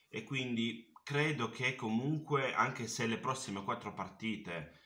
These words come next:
eh, dove incontriamo Napoli, Torino, Fiorentina e Inter sono veramente tostissime,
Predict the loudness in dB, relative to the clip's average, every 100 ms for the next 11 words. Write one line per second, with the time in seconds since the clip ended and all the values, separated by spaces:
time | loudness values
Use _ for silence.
0 | _ _ -8 -4 -4 -4 -2 -2 0 0
1 | 0 -2 -4 -4 -2 2 6 6 6 0
2 | -2 -4 -2 -2 -2 -4 -6 -4 -4 -4
3 | -4 -4 -4 -6 -8 -10 -6 -4 -2 -2
4 | -2 -4 -6 -6 -6 -6 -6 -8 -8 -8